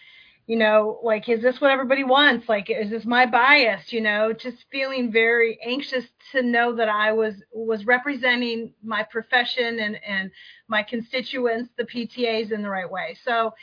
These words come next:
in that regard, it was exciting, you know, again, um, but also I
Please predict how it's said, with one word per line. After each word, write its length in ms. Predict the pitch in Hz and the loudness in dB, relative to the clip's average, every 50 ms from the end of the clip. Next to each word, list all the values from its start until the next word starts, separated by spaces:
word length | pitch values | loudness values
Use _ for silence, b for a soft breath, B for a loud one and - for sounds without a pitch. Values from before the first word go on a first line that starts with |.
| B B B B B B | B B B B B B
in 140 | - 254 262 | -8 -4 2
that 220 | 294 349 381 349 339 | 4 6 6 6 4
regard, 480 | 330 269 - 254 233 226 220 220 220 - | 2 0 2 2 4 4 4 2 0 0
it 80 | 240 | 0
was 160 | 247 254 247 277 | 0 0 0 -2
exciting, 560 | 262 - - 285 240 226 208 208 220 277 285 - _ _ | -6 0 2 4 4 4 4 0 -4 -10 -12 -14 _ _
you 100 | 247 240 | -8 -6
know, 220 | 214 190 190 196 - | -4 -4 -4 -4 -4
again, 520 | 247 240 240 247 233 208 208 220 247 254 240 247 - | -2 0 2 2 4 2 0 -2 -4 -8 -12 -12 -6
um, 340 | - 226 214 214 214 220 220 220 | -4 -2 -2 0 -2 -2 0 2
but 180 | 262 262 269 262 - 247 | 4 4 4 2 0 0
also 340 | 269 302 349 339 - - 440 415 403 392 330 - | 2 2 2 0 -2 -4 -4 -2 0 0 0 0
I 200 | 269 285 254 262 | -2 -4 -6 -6